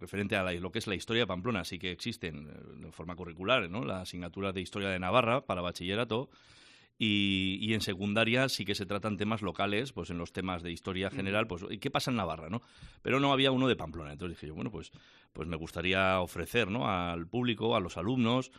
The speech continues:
Speaker 1: eh, pues un, una obra, pues, con un carácter didáctico, eh, pues vamos a utilizar la palabra seri-, seriamente divertido, ¿no? Eh,
Speaker 2: Ujú.
Speaker 1: que, bueno, pues que, que, que rellene ese hueco que, que había ahí". Entonces, pues bueno, pues empecé a darle vueltas,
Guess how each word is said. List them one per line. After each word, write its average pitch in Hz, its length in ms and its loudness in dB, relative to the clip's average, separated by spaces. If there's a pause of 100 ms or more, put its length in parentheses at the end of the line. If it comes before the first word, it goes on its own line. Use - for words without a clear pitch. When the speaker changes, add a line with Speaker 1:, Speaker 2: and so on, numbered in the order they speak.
(320)
Speaker 1:
eh, 82 460 0
pues 80 180 -8
un, 95 640 -2
una 110 220 2
obra, 123 420 6
pues, 92 260 -6 (340)
con 92 140 -4
un 98 280 0
carácter 113 500 2 (240)
didáctico, 117 840 0
eh, 85 420 -8 (100)
pues 82 280 -12 (400)
vamos 95 300 -2
a 101 40 2
utilizar 95 380 -2
la 98 80 0
palabra 98 400 4 (240)
seri-, 98 380 0
seriamente 107 580 4
divertido, 98 640 2
¿no? 120 200 -6
Eh, 90 360 -2
Speaker 2:
Ujú. 143 100 -16 (440)
Speaker 1:
que, 98 360 6
bueno, 110 160 0
pues 98 200 -6
que, 85 240 0
que, 90 260 -4
que 110 160 2
rellene 117 300 4
ese 123 180 2
hueco 110 320 4
que, 78 380 0
que - 80 -6
había 87 180 -2
ahí". 78 160 -2
Entonces, 82 220 -2
pues 117 100 -2
bueno, 160 160 -4
pues 92 160 -6
empecé 90 260 -4
a 98 60 0
darle 101 180 0
vueltas, 135 460 2